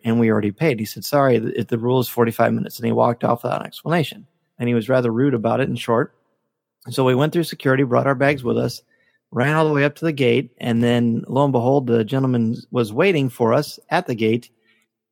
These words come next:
And passively aggressively, instead of actually talking to me and my wife, he looked to the person working the computer and said, "You're gonna charge them a, a bag fee to check their bags at the gate."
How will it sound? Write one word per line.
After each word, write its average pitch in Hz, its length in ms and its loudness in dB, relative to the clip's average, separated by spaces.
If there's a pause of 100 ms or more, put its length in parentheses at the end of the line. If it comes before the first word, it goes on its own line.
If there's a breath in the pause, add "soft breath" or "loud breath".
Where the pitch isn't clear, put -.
(180)
And 139 360 2
passively 165 520 0
aggressively, 135 440 0
instead 123 240 -2
of 120 60 2
actually 123 320 0
talking 123 520 -2
to - 120 -6
me 131 240 0
and 117 100 0
my 107 140 0
wife, 135 500 0 (520)
he 131 240 0
looked 135 240 0
to 131 120 0
the 113 360 2
person 123 420 -2
working 120 300 -2
the 113 100 -4
computer 117 420 -2
and 113 140 0
said, 104 240 -4 (300)
"You're 151 100 2
gonna 139 160 4
charge 127 380 0
them 117 340 2
a, 110 220 -2 (220)
a 113 120 -4
bag 120 360 0
fee 110 100 -2
to 104 100 -2
check - 340 -4
their 110 160 -2
bags 110 380 -4
at - 60 -20
the 120 80 -8
gate." - 240 -10